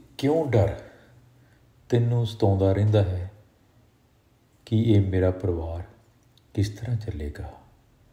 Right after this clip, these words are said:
ਇਹ ਕੁਦਰਤੀ ਮਨ ਵਿੱਚ ਆਉਂਦਾ ਹੈ, ਆ ਹੀ ਜਾਂਦਾ ਹੈ, ਕਿਉਂਕਿ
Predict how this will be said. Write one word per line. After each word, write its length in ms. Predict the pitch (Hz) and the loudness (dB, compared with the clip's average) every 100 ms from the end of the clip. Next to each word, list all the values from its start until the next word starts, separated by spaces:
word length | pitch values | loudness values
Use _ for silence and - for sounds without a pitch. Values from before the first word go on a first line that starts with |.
| _ _ _ _ _ _ _ _ _ _ _ _ _ _ _ _ _ _ - | _ _ _ _ _ _ _ _ _ _ _ _ _ _ _ _ _ _ -4
ਇਹ 100 | 135 | -2
ਕੁਦਰਤੀ 500 | - 131 - - 156 | -2 -4 -4 -6 -4
ਮਨ 200 | 117 101 | 2 2
ਵਿੱਚ 400 | 95 87 - - - - - - - - _ - - - _ _ _ - | 2 -4 -6 -16 -20 -20 -20 -20 -20 -20 _ -20 -20 -20 _ _ _ -4
ਆਉਂਦਾ 300 | 117 104 104 | 0 2 2
ਹੈ, 340 | 95 101 104 - _ - | 2 -2 -4 -12 _ -4
ਆ 120 | 104 | 0
ਹੀ 160 | 98 95 | 2 0
ਜਾਂਦਾ 360 | 87 80 76 69 | -4 -8 -6 -8
ਹੈ, 320 | - - - - _ _ _ _ _ _ _ _ _ _ _ _ _ _ _ _ _ _ _ _ _ _ _ _ _ _ _ - | -10 -18 -20 -20 _ _ _ _ _ _ _ _ _ _ _ _ _ _ _ _ _ _ _ _ _ _ _ _ _ _ _ -20
ਕਿਉਂਕਿ 760 | - 120 117 107 113 107 107 | -4 0 0 0 0 2 0